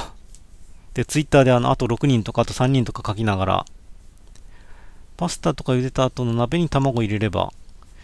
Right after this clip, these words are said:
茹でた後の鍋に、に生卵を殻ごとってことですかね。こうか。で、これは六百円でしたね。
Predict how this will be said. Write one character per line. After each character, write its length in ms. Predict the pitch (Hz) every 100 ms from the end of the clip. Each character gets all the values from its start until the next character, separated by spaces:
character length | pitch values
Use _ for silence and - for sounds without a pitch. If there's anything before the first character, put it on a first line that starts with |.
| - - - -
茹 80 | 190
で 160 | 202
た 200 | - 139
後 180 | 131 -
の 120 | 160
鍋 260 | 131 120 120
に、 240 | 98 98 - - - - - -
に 180 | 214 220
生 220 | 135 165
卵 640 | 196 196 147 117 120 113 143
を 60 |
殻 200 | - 156
ご 120 | 156 170
と 80 |
っ 20 | 160
て 100 | 98
こ 80 |
と 80 | 87
で 60 | 85
す 100 | -
か 100 | 101
ね。 220 | 104 107 - - - - - - - - - - - - - - - - - - - - - -
こ 80 | -
う 40 |
か。 160 | - -
で、 120 | 147
こ 100 | -
れ 60 | 208
は 60 |
六 160 | 143 127
百 180 | 143 120
円 60 |
で 80 | 85
し 80 | -
た 100 | 98
ね。 220 | 95 -